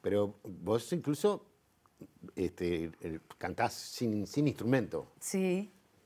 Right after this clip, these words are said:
Speaker 1: Digo, no, no te sen-, no tocás la guitarra.
Speaker 2: Ah, no, sí toco, para componer la utilizo,
Speaker 1: Para sí, no, pero
Speaker 2: o en
Speaker 1: digo,
Speaker 2: algún
Speaker 1: pero cuando
Speaker 2: show, sí.
Speaker 1: actuás, alguna poca
Speaker 2: Eh,
Speaker 1: vez o sí.
Speaker 2: en realidad no es un lugar en el que me sienta muy cómoda, como que digo, "Bueno, hay gente que la rompe, que toquen ellos".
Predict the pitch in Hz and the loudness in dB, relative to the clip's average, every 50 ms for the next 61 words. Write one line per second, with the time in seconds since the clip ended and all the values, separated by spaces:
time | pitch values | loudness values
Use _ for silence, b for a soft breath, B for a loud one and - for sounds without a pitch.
0 | - - - 85 90 87 87 95 107 113 113 113 95 120 - - 95 90 104 104 | -16 -10 -6 -2 -2 0 0 2 2 4 4 4 4 2 0 0 -2 -4 -2 -2
1 | 107 95 85 101 92 - 123 139 113 87 87 85 76 90 90 82 71 73 71 - | -2 -2 -2 -2 2 4 6 6 6 4 0 0 0 0 0 -2 -2 -6 -10 -12
2 | _ _ _ B B B B B B B B B 220 240 247 262 262 240 - 262 | _ _ _ B B B B B B B B B 4 6 8 8 6 6 6 4
3 | 269 202 233 233 202 190 165 156 185 175 170 180 180 170 180 175 185 196 214 226 | 6 8 6 8 8 6 6 8 6 6 6 6 4 4 4 4 4 6 6 6
4 | 214 196 180 151 175 104 107 110 117 127 - 143 131 143 160 - - 120 123 123 | 6 6 4 4 4 4 4 6 6 6 6 8 8 8 8 8 8 8 8 8
5 | 120 117 - 113 107 104 - 117 110 113 113 107 107 - - - 135 143 160 175 | 8 8 8 6 6 6 8 8 8 8 6 4 4 2 4 6 8 8 8 6
6 | 170 - - - - - - - _ - - - 113 101 107 113 104 98 98 - | 4 -2 -12 -18 -18 -20 -20 -20 _ -8 -4 -2 -2 0 0 -2 -2 -2 -2 0
7 | - 123 117 127 131 131 127 135 135 - 131 - - 95 - - 254 262 262 262 | 4 4 6 8 8 8 6 6 6 4 2 2 2 -2 0 0 2 2 2 4
8 | 262 262 269 269 311 349 381 311 262 262 277 269 - 294 269 233 233 226 240 240 | 4 4 4 6 4 4 2 2 2 2 2 2 2 0 2 4 2 2 2 0
9 | 220 208 202 190 185 - 220 214 196 214 202 196 180 - 202 208 220 233 233 240 | 0 0 0 0 0 0 0 -2 0 0 0 0 0 0 0 0 0 0 0 -2
10 | 247 262 269 - - - 190 175 160 165 170 180 175 175 185 196 208 - 240 - | -2 -4 -6 -8 -6 -4 -2 -2 0 0 2 2 2 2 0 -2 -4 -6 -6 -6
11 | - 175 160 151 147 143 - 170 185 208 196 220 190 147 156 143 180 170 - 196 | -4 -2 -2 -2 -2 -2 -2 -2 -2 -2 -2 -4 -4 -4 -4 -4 -4 -6 -4 -4
12 | 175 180 - - 160 | -4 -4 -6 -8 -16